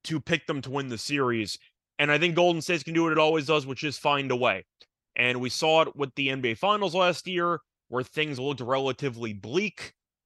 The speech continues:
and we thought that maybe the Warriors would end up losing to this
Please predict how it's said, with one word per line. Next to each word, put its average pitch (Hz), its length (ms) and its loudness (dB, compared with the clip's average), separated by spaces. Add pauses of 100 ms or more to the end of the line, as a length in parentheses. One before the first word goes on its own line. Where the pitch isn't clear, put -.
and 113 200 -2
we 113 80 -2
thought 135 340 0
that 123 180 0
maybe 139 520 -2
the 127 120 -4
Warriors 131 680 -2
would 120 160 -2
end 127 160 -2
up 113 80 -4
losing 131 420 -8
to 131 140 -12
this 120 200 -6